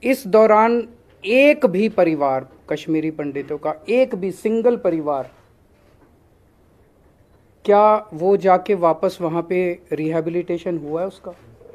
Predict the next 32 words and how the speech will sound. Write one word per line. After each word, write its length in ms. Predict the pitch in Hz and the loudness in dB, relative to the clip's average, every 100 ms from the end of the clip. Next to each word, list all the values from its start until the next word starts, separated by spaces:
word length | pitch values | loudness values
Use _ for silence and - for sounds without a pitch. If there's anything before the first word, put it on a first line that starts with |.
| - - - | -20 -20 -4
क्या 140 | 185 | 0
उसका 240 | 180 185 196 | 0 0 -4
पुनर्वास 640 | 190 170 170 175 185 180 | -2 -2 -2 0 0 -2
हुआ 180 | 143 156 | -4 -2
है 60 | 196 | -2
वापस 340 | 208 202 196 - | -4 -6 -8 -8
कश्मीर 380 | 185 196 185 | -10 -8 -10
में? 140 | 170 151 _ _ _ _ _ - | -10 -14 _ _ _ _ _ -6
एक 220 | 269 285 | -4 0
भी 140 | 339 | 2
परिवार 380 | 302 240 196 175 | 4 4 4 0
वापस 360 | 160 147 156 - | 0 -4 -6 -12
नहीं 140 | 139 | -14
गया। 140 | 131 123 _ _ - _ _ _ _ _ _ _ _ _ _ - | -14 -18 _ _ -20 _ _ _ _ _ _ _ _ _ _ -4
तो 60 | |
बीजेपी 440 | 202 220 214 262 262 | -2 0 2 2 4
ने 120 | 262 | 0
क्या 220 | 262 233 | 4 4
किया 260 | 233 247 254 | 4 2 4
है? 80 | 277 | 4
केवल 500 | - 220 226 262 254 | 2 4 6 6 6
और 100 | 240 | 4
केवल 360 | 220 214 254 | 2 4 4
शुद्ध 380 | 254 - 254 214 | 0 -2 -2 2
राजनीति 680 | 226 190 175 165 190 185 202 | 4 4 4 0 -6 -4 -10
की 140 | 180 | -4
है 140 | 160 | -4
इस 120 | 156 156 | -4 -6
पूरे 260 | 165 156 | -12 -10
मुद्दे 300 | 147 131 147 | -10 -10 -12
के 200 | 143 - | -12 -14
ऊपर। 220 | 156 - | -18 -18